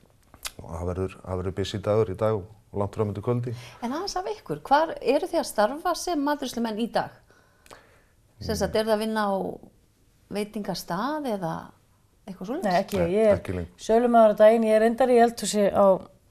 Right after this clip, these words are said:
Speaker 3: á kvöldin, það er
Speaker 2: Já.
Speaker 3: allir í aukavæðinu.
Speaker 2: Já.
Speaker 3: Þannig að, já.
Speaker 1: Maður er að skoða möguleikana.
Speaker 2: <laughs> Hvað ykkur, finnst ykkur skemmtilegast að elda?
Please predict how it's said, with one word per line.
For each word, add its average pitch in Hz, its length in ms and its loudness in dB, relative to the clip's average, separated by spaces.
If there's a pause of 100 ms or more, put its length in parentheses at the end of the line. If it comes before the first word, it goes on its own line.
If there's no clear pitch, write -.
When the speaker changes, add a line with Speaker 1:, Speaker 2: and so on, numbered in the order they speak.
Speaker 3:
á 196 80 2 (200)
kvöldin, 202 400 0
það 196 140 -2
er 190 40 2
Speaker 2:
Já. 190 60 4
Speaker 3:
allir 190 180 0
í 208 120 4
aukavæðinu. 180 420 -4
Speaker 2:
Já. - 420 -18 (300)
Speaker 3:
Þannig 185 180 -6
að, - 120 -8
já. - 180 -4 (1000)
Speaker 1:
Maður 87 160 -2
er 92 160 2
að 90 100 -4
skoða 107 340 -2 (300)
möguleikana. 117 380 -4 (220)
Speaker 2:
<laughs> - 1080 -2
Hvað 302 220 6
ykkur, - 200 -4
finnst 294 240 -4
ykkur 269 160 -2
skemmtilegast 214 580 0
að 208 120 0
elda? - 260 -6